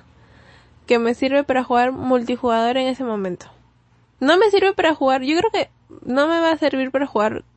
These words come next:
de cuatro personas en esa pantalla tan chiquita, pero si estoy con mi hermana o si estoy contigo,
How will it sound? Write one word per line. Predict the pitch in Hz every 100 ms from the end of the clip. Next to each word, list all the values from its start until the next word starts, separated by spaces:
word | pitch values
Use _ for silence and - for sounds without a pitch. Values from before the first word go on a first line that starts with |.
| -
de | 233 233
cuatro | - 240 247
personas | 254 247 220 226 226
en | 214
esa | 214 - 233 -
pantalla | 208 208 202 202
tan | 202 208
chiquita, | 202 196 220 233 - - - - - - - -
pero | 254 240 226 220 214 247 - _ - -
si | - 269
estoy | - 277 285
con | 330 339
mi | 262
hermana | 226 220 220 226 220 214 202
o | 233
si | 240
estoy | - 254 233
contigo, | 254 262 262 262 - 247 233 220 214 208 -